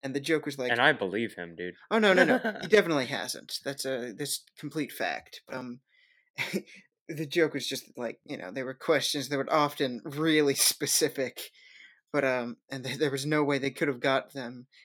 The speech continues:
Speaker 1: And it could have just been, you know, them silently going, "I don't know." But they, they managed to turn it always into something funny and entertaining.
Speaker 2: It was absolutely entertaining, and I think all of our, like, humors and stuff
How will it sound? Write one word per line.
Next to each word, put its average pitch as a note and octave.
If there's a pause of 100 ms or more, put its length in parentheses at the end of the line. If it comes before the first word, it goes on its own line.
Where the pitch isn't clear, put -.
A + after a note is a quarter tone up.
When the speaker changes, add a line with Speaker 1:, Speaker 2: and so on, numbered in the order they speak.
Speaker 1:
And C#3
it C#3
could F#3+
have D3+
just C#3
been, B2+
you C#3+
know, A2+
them B2+
silently C3
going, A#2+
"I E3
don't D3
know." A#2 (480)
But C#3
they, D#3
they E3
managed D3+
to -
turn C#3+
it B2+ (260)
always C#3
into C3
something C#3
funny C3
and A#2+
entertaining. B2 (1120)
Speaker 2:
It B2+
was B2
absolutely B2
entertaining, G2+
and G2
I G#2
think G#2+
all G2
of G2
our, F#2
like, F2+
humors F#2
and F2+
stuff F2